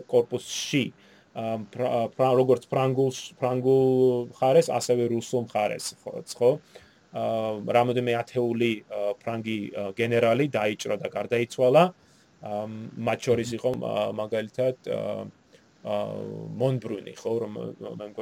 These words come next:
ხო, მა-, რომელიც სა-, სასიკვდილოდ, ა, დაიჭრა. ა, ბრ-, რუსულ მხარეს, როგორც ნახეთ, ა, გენერალი,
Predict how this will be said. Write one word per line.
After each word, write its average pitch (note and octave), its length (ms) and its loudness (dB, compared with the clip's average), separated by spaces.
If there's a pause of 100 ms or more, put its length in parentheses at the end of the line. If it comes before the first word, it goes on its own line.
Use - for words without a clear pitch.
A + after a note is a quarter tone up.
(120)
ხო, A#2+ 200 -8
მა-, A#2 200 -8 (200)
რომელიც G#2+ 300 -10
სა-, A#2 240 -6
სასიკვდილოდ, A2+ 680 -6
ა, G#2+ 140 -12 (160)
დაიჭრა. A2 640 -6 (480)
ა, G#2 180 -8
ბრ-, A2 320 -4
რუსულ B2+ 360 2
მხარეს, C3 340 6 (140)
როგორც A2+ 340 -4
ნახეთ, B2+ 380 -4
ა, - 140 -8 (160)
გენერალი, A2+ 580 -2